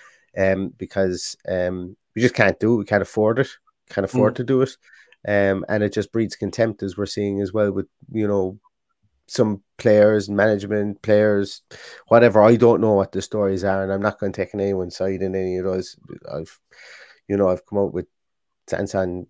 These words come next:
Speaker 1: Gilbert previously before, good players, but if we're not seeing them in the jersey for Aston Villa, I'm sorry, but I'm not gonna worry about them too much, um, because there's obviously reasons on both sides as to why they're not in there too. And that's not
Speaker 2: Mm.
Speaker 1: me sitting on the fence. It's just a fact of life.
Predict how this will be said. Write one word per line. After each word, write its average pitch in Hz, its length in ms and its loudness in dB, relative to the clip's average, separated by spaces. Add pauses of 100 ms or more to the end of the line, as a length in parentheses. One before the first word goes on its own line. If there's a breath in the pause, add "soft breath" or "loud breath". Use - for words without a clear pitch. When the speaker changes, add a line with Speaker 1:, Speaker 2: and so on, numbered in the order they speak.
Speaker 1:
Gilbert 101 440 0
previously 95 440 -6
before, 90 400 -6
good 117 280 0
players, 104 420 4
but 101 200 0
if 98 120 -4
we're 110 80 0
not 107 180 0
seeing 113 200 -2
them 98 120 -2
in 95 100 -4
the 95 60 -4
jersey 98 280 -2
for 90 160 -6
Aston 90 280 -6
Villa, 95 220 0
I'm 92 300 -4 (400)
sorry, 90 300 -2
but 80 120 -8
I'm 90 140 -2
not 90 180 -6
gonna 90 140 -4
worry 95 220 0
about 90 180 -4
them 90 140 -8
too 101 160 -6
much, 90 300 -10 (400 soft breath)
um, 92 280 -2
because 87 240 -4
there's 95 160 2
obviously 95 340 2
reasons 92 380 -2
on 92 100 -2
both 92 220 -2
sides 90 280 -4
as 82 120 -10
to 92 100 -6
why 90 180 -2
they're 87 120 0
not 87 180 -2
in 87 140 -4
there 90 180 -2
too. 98 220 -2
And - 460 -6
that's 92 120 0
not 107 120 0
Speaker 2:
Mm. 113 40 -4
Speaker 1:
me 98 120 0
sitting - 240 -6
on 98 100 -2
the 92 60 -4
fence. 95 280 -4
It's 87 140 -10
just 98 180 -6
a 82 60 -12
fact - 280 -12
of 90 60 0
life. 90 360 -4